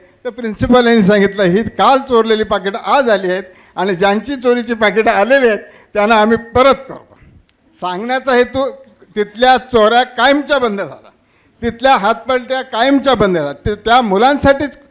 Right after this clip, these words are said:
अण्णासाहेब पाटील महाविद्यालय सुरू केलेलं आहे.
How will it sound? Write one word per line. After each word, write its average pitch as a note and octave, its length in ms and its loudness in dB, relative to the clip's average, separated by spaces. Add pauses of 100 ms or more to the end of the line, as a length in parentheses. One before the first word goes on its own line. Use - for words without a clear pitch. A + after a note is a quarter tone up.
(180)
अण्णासाहेब A#3+ 480 -2
पाटील A3 380 -2
महाविद्यालय A3 600 0
सुरू F#3+ 240 -4
केलेलं D#3+ 340 -8
आहे. - 100 -20